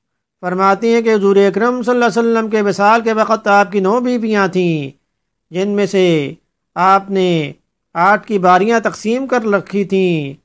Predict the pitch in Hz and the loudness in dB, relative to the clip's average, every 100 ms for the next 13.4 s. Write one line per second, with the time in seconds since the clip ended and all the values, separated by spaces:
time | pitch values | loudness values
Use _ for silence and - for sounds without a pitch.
0 | _ _ _ _ _ - 165 226 220 220 | _ _ _ _ _ -14 -10 -6 0 2
1 | 202 160 143 _ _ _ _ _ - 175 | 4 2 -2 _ _ _ _ _ -4 0
2 | 185 208 202 202 208 220 220 220 214 185 | 0 0 0 0 2 0 2 0 0 0
3 | 202 208 202 202 196 214 214 208 202 214 | 2 2 2 0 0 2 2 2 2 0
4 | - 220 233 214 - 214 208 202 170 143 | 0 -2 0 -2 0 2 4 4 2 -2
5 | _ _ _ _ _ - 165 226 269 262 | _ _ _ _ _ -14 -4 0 2 2
6 | 233 220 220 208 208 208 208 202 180 175 | 0 0 0 2 2 2 0 2 2 2
7 | 156 131 - _ _ _ _ _ _ _ | 2 -2 -8 _ _ _ _ _ _ _
8 | _ _ - 175 180 180 180 202 226 202 | _ _ -8 -4 -2 2 4 6 4 2
9 | 214 214 202 196 202 208 202 196 226 185 | 0 2 2 2 0 0 0 0 0 -2
10 | 143 - _ _ _ _ 175 180 185 175 | -4 -12 _ _ _ _ -8 -2 2 2
11 | 160 127 - _ _ _ _ - 233 240 | 0 -4 -14 _ _ _ _ -4 2 2
12 | 226 226 214 214 208 202 202 214 208 175 | 2 2 2 2 4 2 2 2 2 2
13 | 180 170 139 120 | 2 2 0 -6